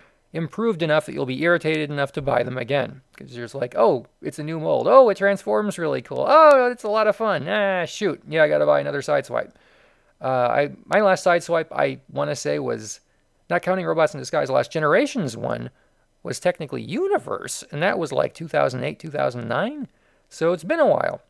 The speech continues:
Uh, same thing with Hound. Hound was early two thousand nine, and it came with a little cassette tape of Ravage.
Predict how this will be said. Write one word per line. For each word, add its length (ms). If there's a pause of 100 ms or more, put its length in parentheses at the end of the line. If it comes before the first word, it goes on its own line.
Uh, 220
same 220
thing 100
with 100
Hound. 300
Hound 160
was 100
early 220
two 100
thousand 320
nine, 260
and 140
it 60
came 160
with 80
a 40
little 180
cassette 300
tape 220
of 220
Ravage. 480